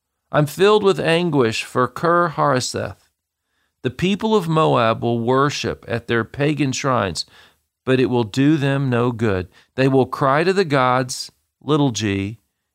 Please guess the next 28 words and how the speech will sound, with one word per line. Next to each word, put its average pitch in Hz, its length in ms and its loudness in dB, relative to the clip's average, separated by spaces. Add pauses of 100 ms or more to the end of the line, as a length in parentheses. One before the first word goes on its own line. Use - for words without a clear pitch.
in 131 160 0
their 127 140 2
temples, 123 640 -6 (260)
but 104 160 -6
no 113 320 0
one 139 380 -2
will 143 100 0
be 135 220 -2
able 110 340 -2
to 120 160 -6
save 104 360 -2
them." 76 260 -10 (1700)
See, 156 200 -2
as 135 100 -2
Babylon 151 720 2
destroys 131 640 0
them, 95 320 -2 (540)
they 135 140 2
pray 117 720 0
to 127 220 0
a 110 380 0 (680)
small 143 640 0
God 107 480 0
who's 110 300 0
powerless 110 800 -4
to 107 140 -6
save 104 340 -4
them. 62 300 -8